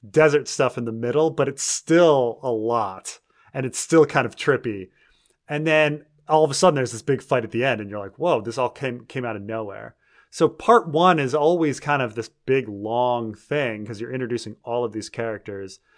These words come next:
and then you're kind of stuck with these other two parts, this, this kind of slow desert section in the middle, and then this really too fast section at the end where, where, you know,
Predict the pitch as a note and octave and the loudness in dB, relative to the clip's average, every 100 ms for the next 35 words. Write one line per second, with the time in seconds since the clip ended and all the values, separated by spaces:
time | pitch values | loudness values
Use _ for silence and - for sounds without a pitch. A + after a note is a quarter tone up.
0 | _ _ A#2 C#3 B2+ C#3+ A2+ - - C3+ | _ _ -8 -6 -6 -8 -8 -8 -4 -4
1 | - A2+ A2 A#2 G#2 - G#2 - A2+ G2 | -4 -6 -4 -4 -6 -10 -14 -12 -12 -12
2 | - - G#2+ - _ A#2 A2 - C#3+ A2+ | -14 -18 -16 -16 _ -12 -12 -6 -4 -4
3 | - - A#2 A#2+ B2+ B2 B2 A#2+ _ _ | -10 -12 -8 -2 0 0 0 -4 _ _
4 | _ G#2 C#3 C3+ C3 C#3 - - - C#3 | _ -6 0 0 0 -4 -8 -10 -4 -4
5 | - C3 A#2 A2 B2 B2+ B2+ B2+ _ _ | -4 -6 -4 -6 -2 -2 -2 -4 _ _
6 | A2+ C#3 C3+ B2 - A#2+ A#2 C#3 F#3+ E3 | -8 -6 -6 -6 -12 -18 -10 4 6 6
7 | D3+ - _ _ _ - F#3+ E3+ - D3 | 0 -6 _ _ _ -4 -2 -2 -2 2
8 | C3+ B2+ A#2+ - - - B2 - A2+ G#2 | 4 4 0 -8 -14 -8 -6 -6 -10 -10
9 | A2 - B2 A#2 G2+ G2 G#2 G#2 G2 - | -14 -12 -8 -8 -10 -12 -10 -10 -12 -16
10 | _ _ - A#2 G#2+ G#2 - _ B2+ A2 | _ _ -8 -6 -4 -6 -12 _ -12 -10
11 | F#2+ | -12